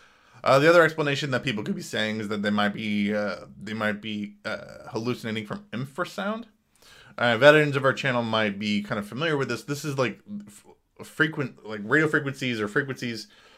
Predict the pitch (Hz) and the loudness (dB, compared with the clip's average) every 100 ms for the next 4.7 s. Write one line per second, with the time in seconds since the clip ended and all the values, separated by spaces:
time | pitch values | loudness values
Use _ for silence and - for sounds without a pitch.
0 | _ 123 143 151 139 143 123 107 - 123 | _ -2 2 2 2 -2 -2 -2 -2 0
1 | 110 95 123 131 107 101 - - - 113 | 0 4 8 8 6 2 -8 -10 -6 -4
2 | 135 131 131 110 - 104 104 123 117 117 | -4 -2 -2 -2 -4 -6 -4 -4 -2 -2
3 | 120 110 147 151 113 107 107 107 180 - | -2 -2 -2 -2 -4 -4 -4 -4 -4 -6
4 | 101 104 101 104 95 104 113 | -6 -4 -6 -8 -6 -6 -6